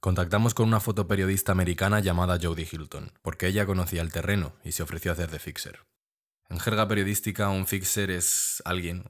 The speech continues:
generalmente un periodista, que conoce una zona y ayuda a otros periodistas a moverse por ahí las primeras veces que hacen coberturas en ella.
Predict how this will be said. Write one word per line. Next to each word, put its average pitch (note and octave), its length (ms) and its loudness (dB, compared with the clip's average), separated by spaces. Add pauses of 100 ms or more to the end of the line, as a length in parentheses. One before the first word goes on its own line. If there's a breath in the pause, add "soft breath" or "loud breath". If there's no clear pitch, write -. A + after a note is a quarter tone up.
generalmente D#2+ 540 -6
un D#2 100 -6
periodista, E2 580 -6 (100)
que F2+ 140 -6
conoce G2+ 320 0
una F2+ 160 0
zona D#2+ 360 -4 (160)
y E2+ 100 -10
ayuda F2+ 320 0
a F2+ 40 2
otros F2 220 -4
periodistas F2+ 600 -2
a - 20 -2
moverse E2 380 -2
por D#2 180 -4
ahí F2 240 0
las D#2+ 180 -6
primeras E2 380 -4
veces D2+ 240 -8
que - 80 -6
hacen D#2+ 220 -8
coberturas D2+ 520 -8
en C#2 100 -8
ella. A#1+ 260 -12